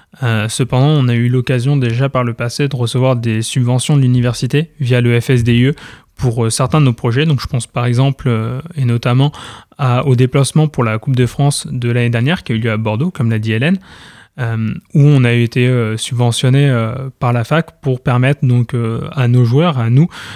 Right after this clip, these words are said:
de, euh, de se déplacer là-bas, puisqu'en fait, euh,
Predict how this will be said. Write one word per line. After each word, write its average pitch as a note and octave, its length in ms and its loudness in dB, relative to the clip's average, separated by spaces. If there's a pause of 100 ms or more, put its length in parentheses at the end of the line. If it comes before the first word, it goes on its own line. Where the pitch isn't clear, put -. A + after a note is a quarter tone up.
(180)
de, B2+ 180 2
euh, B2+ 560 0
de C#3 260 2
se B2+ 60 2
déplacer B2+ 420 0
là-bas, C3 560 0
puisqu'en B2 400 -4
fait, D3 280 -2
euh, A#2+ 360 -6